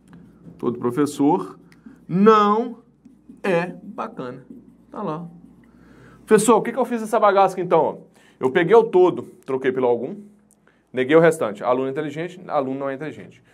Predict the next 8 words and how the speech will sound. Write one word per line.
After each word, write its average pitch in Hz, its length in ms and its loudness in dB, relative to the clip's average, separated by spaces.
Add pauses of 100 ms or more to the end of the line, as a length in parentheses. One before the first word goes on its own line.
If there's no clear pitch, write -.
(180)
O 180 180 6
E 165 120 6
troquei 135 260 -8
pelo 165 200 -6
OU, 190 360 -8 (200)
o 175 160 -2
algum 139 380 2
troquei, 131 600 -8